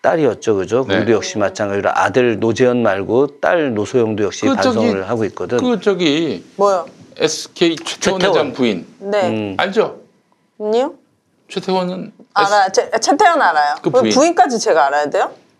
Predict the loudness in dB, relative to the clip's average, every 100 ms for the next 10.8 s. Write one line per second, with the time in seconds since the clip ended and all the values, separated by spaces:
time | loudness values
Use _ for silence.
0 | _ -20 -20 -20 -20 -16 -4 0 2 0
1 | 0 2 4 2 0 -2 2 2 4 4
2 | 4 4 4 2 2 0 0 2 2 4
3 | 2 2 0 0 -2 2 2 4 4 4
4 | 4 0 0 2 4 4 2 2 -2 -8
5 | -20 -20 -20 _ _ _ 0 2 2 2
6 | 0 0 -2 -4 -8 -14 -4 -2 0 0
7 | 0 2 2 2 2 4 2 2 4 4
8 | 4 2 2 0 2 2 0 -4 -8 -6
9 | -8 -10 _ 2 4 4 2 4 2 2
10 | 2 2 2 2 2 0 -2 -6